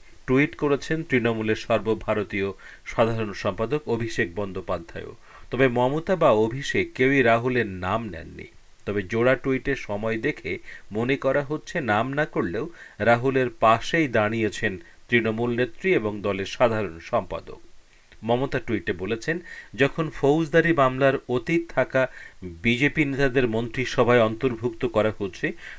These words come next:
তখন বিরোধী নেতাদের বরখাস্ত করা হচ্ছে ভাষণ দেওয়ার জন্য। আজ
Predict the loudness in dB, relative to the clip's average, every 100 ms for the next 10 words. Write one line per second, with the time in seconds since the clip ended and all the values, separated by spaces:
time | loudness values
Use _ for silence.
0 | 0 0 2 -2 4 6 6 4 4 4
1 | 4 4 6 4 2 -8 -2 2 2 2
2 | 0 -2 -2 0 0 0 -2 -2 -2 -2
3 | -6 -10 -10 -14 -18 -20 -16 2 6 6
4 | 4